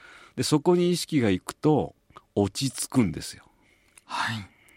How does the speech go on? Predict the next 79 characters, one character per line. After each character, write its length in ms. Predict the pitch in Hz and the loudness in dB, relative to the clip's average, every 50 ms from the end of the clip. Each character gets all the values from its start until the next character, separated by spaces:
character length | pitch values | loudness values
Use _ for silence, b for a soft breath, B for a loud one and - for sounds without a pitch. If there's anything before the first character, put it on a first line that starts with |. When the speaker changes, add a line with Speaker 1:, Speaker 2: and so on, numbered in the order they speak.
| b b b | b b b
Speaker 1:
気 140 | - - 175 | -2 0 2
が 140 | 156 139 101 | 2 2 0
そ 140 | - 104 - | 0 -4 -4
こ 180 | - 120 120 | 0 2 2
に 100 | 123 127 | 4 2
行 100 | 127 - | 2 0
く 120 | - 156 165 | 0 2 2
の 140 | 160 147 | 2 2
を 140 | 113 76 69 | 2 0 -4
落 240 | 80 - - - 85 | -8 -8 -6 -8 -8
ち 60 | - | -8
着 100 | - - | -8 -8
く 120 | - 110 117 | -4 -4 -4
っ 20 | |
て 180 | - - - - | -4 -4 -10 -12
言 40 | |
う 20 | - | -12
ん 20 | |
で 60 | - | -12
す 140 | - - - | -16 -16 -18
よ。 80 | - - b b b b b b b b | -20 -20 b b b b b b b b
気 80 | - 165 | -2 -2
っ 60 | 160 | -2
て 160 | - - 135 | 0 2 2
い 40 | 123 | 2
う 40 | 110 | 2
や 60 | 101 | 2
つ 100 | - 98 | 0 -2
が 80 | 92 87 | -2 -2
そ 160 | - 104 - | -2 -4 -4
こ 60 | - | 0
か 80 | 123 123 | 0 0
ら 100 | 120 117 | 0 0
上 60 | 117 | 0
が 140 | 127 143 143 | 0 0 0
る 100 | 143 127 | 2 2
の 160 | 107 107 131 | 2 2 2
を 180 | 160 165 - b b b b | 0 0 -2 b b b b
上 180 | b - 90 87 | b -6 -4 -2
が 140 | 101 104 98 | 0 0 2
る 100 | 101 113 | 2 0
っ 40 | 110 | 0
て 160 | - - 92 | -2 -6 -6
言 40 | - | -6
う 20 | |
ん 20 | |
で 60 | - - | -6 -12
す 160 | - - - | -14 -16 -16
よ。 80 | - _ _ _ _ b b b | -20 _ _ _ _ b b b
Speaker 2:
あ 140 | b 110 101 | b 0 0
ー。 40 | 101 | 2
Speaker 1:
上 60 | 104 | 4
が 60 | 139 | 2
る 60 | 156 | 2
っ 20 | 170 | 2
て 80 | - | 0
い 20 | 131 | -2
う 40 | 113 | -4
の 60 | 120 | -2
は 60 | 117 | 0
血 240 | 117 104 95 147 170 | -2 0 2 2 2
液 140 | 147 123 101 | 2 2 2
が 80 | 92 | 0
上 40 | 90 | 0
が 80 | 92 95 | 0 0
る 80 | 107 | 0
ん 40 | 95 | 0
じ 40 | 80 | 0
ゃ 40 | 78 | 0
な 100 | 92 104 | 0 0
い 60 | 92 | -2
ん 20 | |
で 80 | 78 - | -2 -6
す 80 | - | -8
か 80 | - - | -10 -10
ら 60 | 76 | -6
ね。 180 | 73 101 135 170 | -6 -6 -4 -2
Speaker 2:
え 720 | 120 127 143 151 147 143 139 131 120 107 104 98 95 98 | 0 2 2 2 2 2 0 0 -2 -2 -4 -6 -8 -10
え。 40 | - | -14